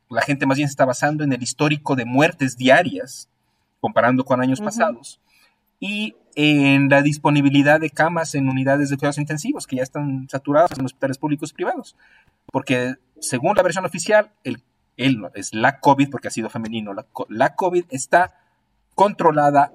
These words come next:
Speaker 1: en Quito, la versión oficial. Pero las,
Speaker 2: La
Speaker 1: los,
Speaker 2: versión
Speaker 1: lo-
Speaker 2: oficial, ¿quién? Del coe, pero
Speaker 1: El ministro de Salud dijo, el ministro de Salud dijo que está, que la covid en Quito está controlada.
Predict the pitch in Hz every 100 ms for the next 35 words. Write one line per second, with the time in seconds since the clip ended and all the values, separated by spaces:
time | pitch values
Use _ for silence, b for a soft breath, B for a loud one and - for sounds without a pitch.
0 | _ - 135 131 - 139 135 139 135 107
1 | - 101 - 101 - 92 - - - _
2 | _ _ _ _ _ _ _ _ - 143
3 | 147 - _ 104 104 208 208 226 220 -
4 | 214 214 - - - - 233 220 _ 196
5 | 214 170 160 240 254 175 156 - - _
6 | _ _ _ _ _ _ B B _ -
7 | 131 143 220 233 214 196 208 415 427 -
8 | 196 - _ _ _ 131 190 208 233 208
9 | 196 151 - 208 - 143 135 151 135 131
10 | 143 - 208 196 196 190 185 180 - 139
11 | -